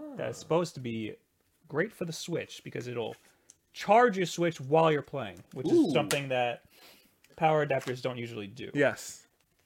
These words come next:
Speaker 1: Nice box so far.
Speaker 2: Yeah.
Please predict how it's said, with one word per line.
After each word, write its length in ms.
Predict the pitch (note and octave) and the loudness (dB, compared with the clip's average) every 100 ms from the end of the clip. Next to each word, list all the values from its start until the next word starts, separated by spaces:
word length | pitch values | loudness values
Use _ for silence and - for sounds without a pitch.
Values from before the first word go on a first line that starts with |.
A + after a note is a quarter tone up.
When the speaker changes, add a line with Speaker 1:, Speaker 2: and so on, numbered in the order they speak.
| _ _ _ - - _ - _ _ _ _ - _ _ _ - | _ _ _ -20 -20 _ -20 _ _ _ _ -20 _ _ _ -16
Speaker 1:
Nice 160 | C#3 | -14
box 340 | B2+ C#3 E3 - | -4 -4 -4 -8
so 120 | G2+ | -12
far. 280 | - A2+ D3+ | -12 -12 -8
Speaker 2:
Yeah. 300 | B2+ A2+ | -6 -6